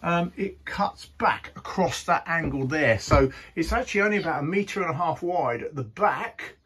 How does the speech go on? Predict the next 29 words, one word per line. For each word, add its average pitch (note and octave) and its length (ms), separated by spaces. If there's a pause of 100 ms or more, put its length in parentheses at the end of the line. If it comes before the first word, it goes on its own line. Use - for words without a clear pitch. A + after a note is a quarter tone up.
(580)
and D3 640
comes F#3+ 400
out D#3 360
to D3 100
about C#3 280
three E3 200
meters C#3 440
down C3+ 440 (160)
there. A2 600 (380)
So B2+ 340 (840)
we B2+ 200
will B2 160
show D3 220
you C3 260
around B2+ 380
and A2+ 180
show D#3 200
you C#3+ 180
all C3+ 80
the A#2 80
various A2+ 360
parts - 500
of G2 100
it, - 260 (280)
and A2+ 260
say A#2+ 220
hello G2 180
to F2+ 180
Axel. F2 400